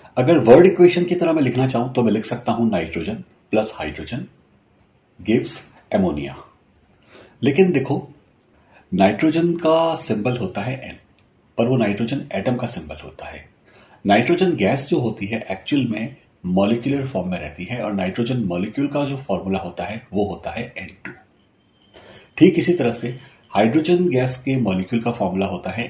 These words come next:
एच टू और अमोनिया के मॉलिक्यूल का फॉर्मूला होता है एनएच थ्री। तो मैं लिखूंगा एन टू plus H two gives एनएच थ्री। अब देखिए, ये इक्वेशन हमारे पास symbols की form में आ गई है,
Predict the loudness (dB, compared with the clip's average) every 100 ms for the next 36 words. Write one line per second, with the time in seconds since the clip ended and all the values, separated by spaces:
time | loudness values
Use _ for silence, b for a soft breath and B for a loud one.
0 | -8 -10 -10 -12 -16 _ _ _ _ b
1 | b b 2 2 0 4 6 6 6 4
2 | 4 4 4 2 0 -4 -6 -4 -2 -2
3 | -2 -6 -8 -8 -8 -10 -12 -14 -16 -18
4 | -20 -20 _ _ _ B B B B 6
5 | 6 4 -2 -6 -6 -6 -10 B B 0
6 | 0 0 -4 -4 -10 -20 _ -2 -2 -2
7 | -12 -6 -4 -4 -4 -4 -6 -10 B B
8 | -6 -2 0 -2 -16 -20 _ _ _ _
9 | -2 0 0 -4 -8 -10 -16 -18 -20 -20
10 | _ _ _ _ _ _ _ _ 2 2
11 | 4 0 -4 -10 -4 2 2 2 -4 -2
12 | 0 0 2 2 0 -2 -2 -2 0 -2
13 | -4 -4 -4 -4 -6 -6 -8 -10